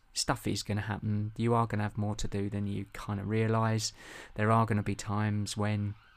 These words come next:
you know, stuff's gonna show up and, uh, perhaps in the workplace and you need to get away that evening because, I don't know, maybe you've got childcare commitment or, you know, another commitment,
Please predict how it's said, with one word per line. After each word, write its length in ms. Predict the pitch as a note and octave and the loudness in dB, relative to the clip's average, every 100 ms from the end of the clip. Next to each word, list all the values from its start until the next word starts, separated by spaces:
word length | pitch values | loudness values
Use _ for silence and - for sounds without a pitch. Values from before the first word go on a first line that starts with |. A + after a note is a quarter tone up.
| - - - - - - - | -20 -20 -20 -20 -4 -2 0
you 100 | G#2+ | 0
know, 200 | G2 A2 | 2 2
stuff's 420 | - - A#2 - | 2 0 -2 0
gonna 160 | G#2+ G#2 | 2 2
show 320 | - G#2 G2+ | 0 0 0
up 200 | G#2 - | -2 -2
and, 300 | G#2+ G#2 G#2+ - - - G#2+ - | -2 -2 -6 -14 -18 -12 -8 -4
uh, 120 | G#2 - - | -6 -6 -8
perhaps 280 | - - - | -8 -4 -6
in 220 | - G#2+ | -2 -2
the 80 | G2 | 0
workplace 600 | G#2+ G2+ - G2 G2 - | 2 2 0 0 0 0
and 120 | G#2 | 0
you 100 | G2+ | 0
need 160 | G#2 G2+ | 0 0
to 80 | G#2+ | -4
get 140 | - | -4
away 260 | G#2+ G#2+ G#2+ | 0 2 2
that 200 | G#2+ A2 | 0 -2
evening 380 | G#2+ G#2 G2+ | -2 -2 -4
because, 300 | G2 - F#2 | -4 -6 -6
I 100 | A2 - | -8 -8
don't 120 | G2+ | -6
know, 100 | G2 | -4
maybe 220 | G2+ G#2 | -2 -2
you've 80 | G2 | -6
got 120 | - | -4
childcare 500 | - A2 A2 A2 G#2 | 2 4 4 0 -2
commitment 420 | - G#2 G#2 G2+ | -2 -2 -4 -6
or, 240 | G2 G2 G#2 | -8 -10 -8
you 100 | G#2+ | -8
know, 100 | A2 | -4
another 300 | G#2 A2 G#2 | 0 0 0
commitment, 560 | - G2+ - G#2+ F#2+ | 0 -2 0 -2 -4